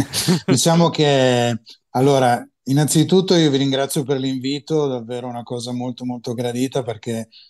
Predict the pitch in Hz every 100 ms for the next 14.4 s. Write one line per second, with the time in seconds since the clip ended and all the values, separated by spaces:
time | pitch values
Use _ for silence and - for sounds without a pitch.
0 | _ _ - 123 127 127 123 123 120 113
1 | - 139 139 147 139 127 120 131 117 127
2 | 127 127 123 123 120 123 123 127 123 -
3 | 120 120 113 _ _ _ - 120 - 143
4 | 135 - 147 139 123 123 127 123 123 123
5 | 123 135 127 127 - 127 131 127 117 117
6 | _ _ _ - - 135 135 135 143 131
7 | 143 127 131 127 127 127 127 131 127 123
8 | 123 120 120 120 110 - 117 131 131 131
9 | 127 123 120 _ _ _ _ _ 117 113
10 | 110 110 110 107 107 120 131 131 - 123
11 | 120 131 123 135 135 131 - 127 120 117
12 | 117 123 113 127 123 113 135 123 123 123
13 | 135 123 127 127 123 123 123 120 - 123
14 | 113 110 - 113